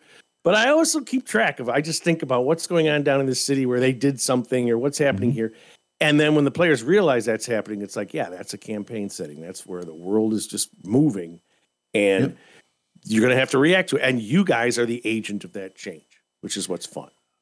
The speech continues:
Speaker 2: One hundred percent. And I think, uh, I was just playing last night, and, and as they were leaving the, the game, um, one of my players said, "You know, I, I feel like we keep," 'cause I, they're escaping this island.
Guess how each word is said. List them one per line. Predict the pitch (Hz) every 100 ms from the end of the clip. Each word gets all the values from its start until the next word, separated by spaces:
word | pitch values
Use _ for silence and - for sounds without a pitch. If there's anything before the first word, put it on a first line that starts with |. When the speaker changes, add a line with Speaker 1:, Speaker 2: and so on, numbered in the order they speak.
| _
Speaker 2:
One | 139 143
hundred | 110 110
percent. | 110 87
And | 107
I | 113
think, | 110 117 113
uh, | 69 101 90 92 -
I | - 104
was | 107 107
just | 123
playing | 127 113 101
last | 98 -
night, | 110 95
and, | 87 -
and | - 101
as | 98
they | 110
were | 98
leaving | 92 113 101 90 92 _ _ _ _
the, | 98 101 98
the | 95
game, | 113 127 107 95
um, | 95 98 90 87 95 -
one | 113
of | 104
my | -
players | 107 92 -
said, | 95 85 - _ _ _ -
"You | 143
know, | 175 151
I, | 131 123
I |
feel | 127 180
like | 165
we | 156
keep," | 147 107
'cause | -
I, | 104
they're | 87 - 90 92
escaping | - 117 101 95
this | 82 -
island. | 95 110 92